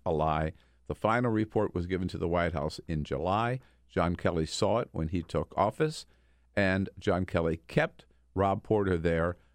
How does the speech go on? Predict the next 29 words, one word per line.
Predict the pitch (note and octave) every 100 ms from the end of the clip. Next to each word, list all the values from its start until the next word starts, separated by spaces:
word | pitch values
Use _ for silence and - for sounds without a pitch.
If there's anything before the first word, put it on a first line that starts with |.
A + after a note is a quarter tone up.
| _ _
knowing | E2+ F2 A2 C#3+ F3 E3
he'd | D3 A#2
been | G2+ G2
accused | F#2 G2 F2 -
of |
domestic | E2 E2+ E2+ - E2
violence, | - D#2+ D#2+ E2 - - _ _ -
knowing | G2 A2+ D3+ F3+ G3 F3 -
he | - B2
was | G#2+ -
told | - C#3 D#3
by | C3+ A#2
the | A#2
F | A2+ -
B | A#2 G2+
I | G2+ A2 C3 - _ -
that | G2+ -
they | G#2
could | G2 F#2
not | G#2 C#3 D#3+
give | A#2+ A2+
him | B2+ F#2
a | E2+
top | E2+ F2+ E2+
security | - D#2 A#2+ B2+ F2+
clearance | - A2 A2 A#2+
for | - F2 D#2+
that | D#2+ D#2
reason, | - G2 G#2+ - B2+